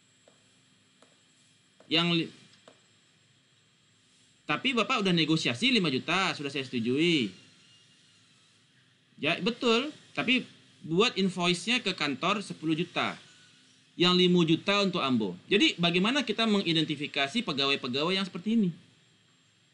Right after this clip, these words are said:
Likelihood of melakukan kegiatan korupsi, merugikan perusahaan. Ya.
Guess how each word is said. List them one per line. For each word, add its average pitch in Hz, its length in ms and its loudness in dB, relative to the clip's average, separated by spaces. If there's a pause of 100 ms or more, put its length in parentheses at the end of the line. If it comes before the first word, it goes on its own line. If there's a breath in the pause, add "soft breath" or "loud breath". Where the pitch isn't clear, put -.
(380)
Likelihood 170 640 0
of 208 240 -2 (560)
melakukan 151 720 -2
kegiatan 127 560 -2
korupsi, 104 720 -8 (400)
merugikan 139 640 0
perusahaan. 120 640 -4 (1120)
Ya. 147 220 -8